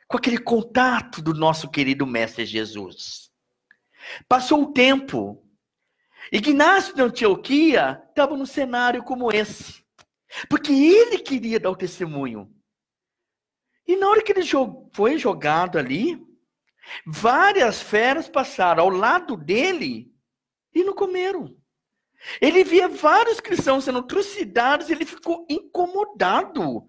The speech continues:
"Mas eu quero dar o testemunho, nem as feras me quer." Olha que interessante.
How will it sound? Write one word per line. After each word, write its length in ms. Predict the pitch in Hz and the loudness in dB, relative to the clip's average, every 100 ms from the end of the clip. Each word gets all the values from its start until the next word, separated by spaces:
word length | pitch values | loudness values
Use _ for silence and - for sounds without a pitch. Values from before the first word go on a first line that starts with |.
| _ _ _ - - - | _ _ _ -14 -12 -6
"Mas 440 | 349 381 415 - | 0 4 2 2
eu 220 | 359 311 | 2 2
quero 380 | 370 440 466 453 | 4 2 4 4
dar 100 | 226 | 4
o 100 | 185 | 2
testemunho, 1000 | 180 143 - 135 127 139 233 403 185 - _ _ _ _ _ _ _ _ | 2 -4 -4 -6 -4 -2 -2 -2 -4 -6 _ _ _ _ _ _ _ _
nem 460 | 170 185 339 453 359 | -8 2 4 4 2
as 180 | 269 - | -2 -6
feras 540 | - 190 320 339 - | 0 4 4 2 -2
me 140 | 202 | -4
quer." 640 | 202 - 170 170 170 - _ _ _ _ - _ _ _ _ | -4 0 2 2 -2 -12 _ _ _ _ -20 _ _ _ _
Olha 200 | 147 175 | -4 -4
que 60 | - | -2
interessante. 960 | 139 120 - 190 220 - - - | -4 -4 -6 -6 -6 -10 -12 -14